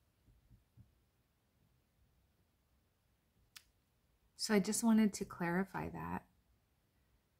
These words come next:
because Christ would say that we are no different than he is. That is how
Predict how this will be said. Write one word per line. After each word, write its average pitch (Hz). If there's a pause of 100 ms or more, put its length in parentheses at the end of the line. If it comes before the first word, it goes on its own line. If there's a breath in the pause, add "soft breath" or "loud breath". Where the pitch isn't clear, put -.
because 196
Christ -
would 170
say 160
that - (1500)
we 190
are 185
no 170
different 190 (1160)
than 202
he 190 (140)
is. - (4000 loud breath)
That 226
is 262
how 208